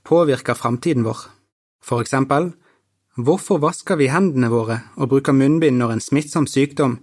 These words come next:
som covid nitten sprer seg? Fordi hvis vi velger å gjøre det, kan vi beskytte livet vårt. Det er tydelig at de valgene vi tar, betyr noe. Vi må selvfølgelig ta kloke valg hvis vi vil ha gode resultater.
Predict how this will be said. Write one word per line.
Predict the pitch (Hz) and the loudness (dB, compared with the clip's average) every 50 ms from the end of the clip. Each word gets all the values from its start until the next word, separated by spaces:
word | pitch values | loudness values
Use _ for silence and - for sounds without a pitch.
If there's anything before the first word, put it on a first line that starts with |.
| _ _ | _ _
som | - - 135 127 127 | -8 -4 -2 -2 0
covid | - 139 120 131 120 110 | 0 0 0 0 0 0
nitten | 131 143 139 - - 170 131 113 - - - | -2 -2 -2 -4 -4 -4 -4 -4 -4 -12 -18
sprer | - - 160 170 165 | -8 -4 -2 -2 -2
seg? | - - 117 104 - - _ _ _ _ _ _ _ _ _ _ _ _ _ _ _ _ _ _ _ - | -2 -6 -8 -8 -8 -18 _ _ _ _ _ _ _ _ _ _ _ _ _ _ _ _ _ _ _ -10
Fordi | - 117 110 120 135 165 | -8 -4 0 2 2 2
hvis | 160 143 123 - 123 | 2 0 0 0 -2
vi | 117 104 | -2 -2
velger | 117 117 135 143 160 156 | 0 0 0 0 2 2
å | 147 139 | 4 4
gjøre | 139 143 147 147 | 2 2 2 0
det, | 139 143 175 185 - _ - | 0 0 -2 -4 -8 _ -10
kan | - 131 120 113 | -4 -2 -2 -2
vi | 117 104 | -2 -2
beskytte | 107 110 - - 180 175 - - 123 | -4 -4 -2 -4 -6 -6 -4 -4 0
livet | 131 160 175 139 120 107 | 0 0 0 0 -2 -4
vårt. | 117 - - _ - - _ _ _ _ _ _ _ _ _ _ _ _ _ _ _ - | -4 -8 -8 _ -20 -20 _ _ _ _ _ _ _ _ _ _ _ _ _ _ _ -8
Det | - 117 | -6 -6
er | 107 | -6
tydelig | - - 139 147 156 170 151 139 | -2 0 2 2 4 2 2 0
at | - 156 | 2 0
de | 147 | 0
valgene | 135 156 160 151 131 131 127 120 | 2 2 2 2 2 0 0 0
vi | 113 123 120 120 | 0 -2 -2 0
tar, | 135 139 156 165 - - | 0 -2 -2 -2 -6 -8
betyr | - 123 123 - 165 170 151 123 | -8 -8 -4 -2 -2 0 0 0
noe. | 110 110 117 - - _ _ _ _ _ _ _ _ _ _ _ _ _ _ _ _ _ _ _ _ _ _ _ _ _ _ - | -2 -4 -6 -10 -14 _ _ _ _ _ _ _ _ _ _ _ _ _ _ _ _ _ _ _ _ _ _ _ _ _ _ -6
Vi | 120 117 | -2 0
må | 117 117 110 | 0 0 0
selvfølgelig | - 110 - - 160 160 165 143 139 143 151 147 - | -4 -6 -4 0 0 0 2 4 4 2 2 2 -2
ta | 117 | -8
kloke | - - - 135 165 170 - - 135 | -8 -2 0 0 0 0 0 -2 0
valg | 139 143 156 175 180 170 - | 2 2 0 0 -2 -2 -4
hvis | 135 - - | -4 -2 0
vi | 127 113 | -2 0
vil | 120 117 117 | 0 0 -2
ha | 113 110 | -2 -4
gode | 107 110 120 143 135 120 | -4 0 2 2 2 2
resultater. | 117 - - 113 - 135 127 120 - 120 - | -2 -4 -4 -4 -2 -2 -4 -4 -6 -14 -14